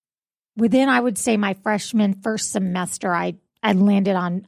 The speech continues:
"I wanna go into broadcasting." I worked at the college radio station at University of Florida called Rock one oh four, which is a, a commercial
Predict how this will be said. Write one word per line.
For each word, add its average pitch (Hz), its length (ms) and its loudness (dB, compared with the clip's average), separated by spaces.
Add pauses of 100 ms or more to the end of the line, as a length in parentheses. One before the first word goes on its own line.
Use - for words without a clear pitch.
"I 202 160 2
wanna 190 260 0
go 170 220 2
into 175 180 -2
broadcasting." 170 720 -6 (320)
I 254 80 -2
worked 240 220 0
at 214 80 -2
the 226 60 0
college 226 520 0
radio 202 320 2
station 196 400 -2
at 208 80 2
University 196 540 0
of 254 80 -4
Florida 208 340 0
called 190 200 -6
Rock 175 240 -4
one 214 100 2
oh 226 100 4
four, 185 320 0
which 196 180 -2
is 196 140 0
a, 220 220 0 (100)
a 269 80 -8
commercial 220 880 0